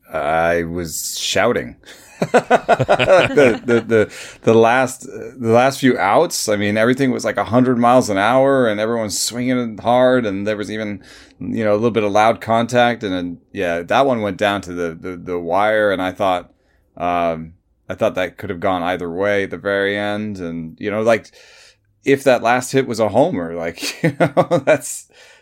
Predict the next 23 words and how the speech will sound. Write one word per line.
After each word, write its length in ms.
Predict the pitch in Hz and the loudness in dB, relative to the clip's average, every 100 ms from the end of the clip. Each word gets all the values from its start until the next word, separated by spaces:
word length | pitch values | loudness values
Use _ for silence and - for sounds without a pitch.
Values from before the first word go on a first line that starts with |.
| _ | _
that's 200 | 123 131 | -2 2
how 120 | 135 | 0
tight 300 | 131 117 117 | 2 2 2
it 100 | 110 | 0
felt. 240 | 98 87 87 | -4 -6 -6
It 80 | |
felt 180 | 90 107 | -4 -2
like 200 | 104 95 | -2 -4
if 160 | 98 95 | -10 0
that 180 | 135 131 | 2 4
last 260 | 139 131 | 4 2
hit 120 | 135 120 | -2 -4
was 140 | 110 | -4
a 80 | 113 | -2
homer, 540 | 120 117 113 104 95 - | 0 0 0 -2 -6 -8
you 80 | |
know, 120 | 104 95 | -8 -6
to 100 | 101 | -2
the 100 | 104 | 0
outfield 400 | 110 98 104 85 | 0 0 -4 -4
to 120 | 98 | -8
Margot, 500 | 95 98 101 107 95 | -4 -2 0 0 -2
like, 320 | 92 90 85 | -4 -8 -10